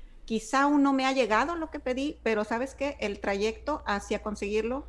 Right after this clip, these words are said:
está siendo, me la estoy pasando genial porque estoy siendo una persona positiva, porque me siento contenta, porque yo, yo confío en que va a pasar. Entonces,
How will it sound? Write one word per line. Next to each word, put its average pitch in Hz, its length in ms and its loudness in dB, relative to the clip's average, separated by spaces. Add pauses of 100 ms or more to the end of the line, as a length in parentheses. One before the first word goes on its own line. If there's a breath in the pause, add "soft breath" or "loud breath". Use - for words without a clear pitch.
(140)
está 214 580 -2 (220)
siendo, 214 460 -2
me 196 100 0
la 214 60 -2
estoy 240 180 0
pasando 226 380 -2
genial 208 420 0 (120)
porque 202 500 2
estoy 208 340 -4
siendo 208 240 -4
una 202 160 -6
persona 185 320 -2
positiva, 226 640 2 (520 loud breath)
porque 208 300 4
me 190 140 0
siento 214 640 -2
contenta, 226 560 -2
porque 208 240 -2
yo, - 120 -2 (220)
yo 214 180 2
confío 226 400 -2
en 156 80 -6
que 190 120 -2
va 190 100 6
a 190 80 -2
pasar. - 440 -2
Entonces, 196 640 -2